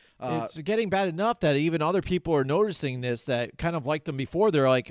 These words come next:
Speaker 2: "All right, you're getting all this motion. This guy's circling around and all this other crap,
Speaker 1: Mm-hmm.
Speaker 2: and you're doing all this, uh, crazy."
Speaker 1: And it ends up being a screen, and
Speaker 2: you
Speaker 1: you
Speaker 2: end
Speaker 1: get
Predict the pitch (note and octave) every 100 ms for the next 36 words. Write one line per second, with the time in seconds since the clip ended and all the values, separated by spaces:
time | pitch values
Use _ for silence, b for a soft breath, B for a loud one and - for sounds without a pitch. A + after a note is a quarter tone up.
0 | - F#3+ G3+ G3 E3 E3 G#3+ G3 G3+ F#3+
1 | D#3+ F#3+ G3+ - D#3+ C#3 F3 F3 G#3 G#3
2 | F#3 F3 F3 G3 F#3 D#3+ E3+ F#3 D3+ F#3
3 | G3+ - D#3+ C#3 D3+ D3+ D3 G3+ F3+ F#3
4 | F#3 D3+ D#3+ F#3+ A3+ G#3+ G3 D#3 - -
5 | F#3 G3+ G#3 G#3 E3 G#3+ G#3 F#3+ - A3+
6 | A#3+ G3+ F#3+ G#3+